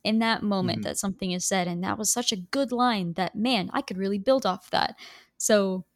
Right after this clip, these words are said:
Speaker 1: I know a lot of people take notes and that works for them, but honestly, I would recommend recording your sessions because there is so much that I find when I'm editing that I'm like, "Oh, that was good.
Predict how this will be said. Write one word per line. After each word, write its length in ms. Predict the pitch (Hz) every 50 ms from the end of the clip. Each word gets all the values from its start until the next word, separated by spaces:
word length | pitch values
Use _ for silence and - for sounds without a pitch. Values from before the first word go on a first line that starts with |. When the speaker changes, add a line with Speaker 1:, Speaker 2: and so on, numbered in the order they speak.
| _ _ _ _ _ _ _ _ _ _ - -
Speaker 1:
I 60 | 233
know 160 | 233 247 254
a 20 | 254
lot 160 | 254 254 254
of 40 | 262
people 240 | - 269 240 - 240
take 220 | - 254 214 -
notes 240 | 220 226 226 226 -
and 100 | 208 196
that 160 | 190 202 -
works 240 | - 208 202 - -
for 120 | - - 202
them, 180 | 208 214 208
but 140 | 190 - - -
honestly, 440 | 185 185 208 208 - - 208 208 -
I 360 | - 180 190 190 196 190 190 190
would 240 | 185 185 196 185
recommend 600 | 190 185 185 - 190 190 180 180 180 180 170 - - - _ -
recording 480 | 185 180 - - 180 180 185 175 180
your 120 | 175 170 170
sessions 540 | - - - - - - - - 180 - -
because 580 | - 185 180 - 196 180 175 170 170 - - - - - - - - _ _ _ _ _ -
there 180 | 202 202 214
is 640 | - - 202 196 190 185 170 165 - - - - - _ _ _ _ _ _ _ _ _ _ _
so 320 | - - - - 247 262 247
much 480 | 226 190 175 175 - - - - - - _ -
that 120 | 254 208
I 120 | 190 202
find 500 | 202 - - 202 190 180 180 175 170 175
when 200 | 175 175 196 196
I'm 160 | 196 196 185 -
editing 520 | - 170 180 185 208 226 233 240 247 254 247 _ _ _ _ _ _ _ _ _ _ _ _ _ _ _ _ _
that 320 | - 190 180 180 170 - - -
I'm 180 | 196 196 190 185
like, 220 | 180 180 180 - - -
"Oh, 180 | 202 190 185 170
that 180 | 175 175 180
was 160 | 170 165 -
good. 400 | - - - 170 170 - 180 170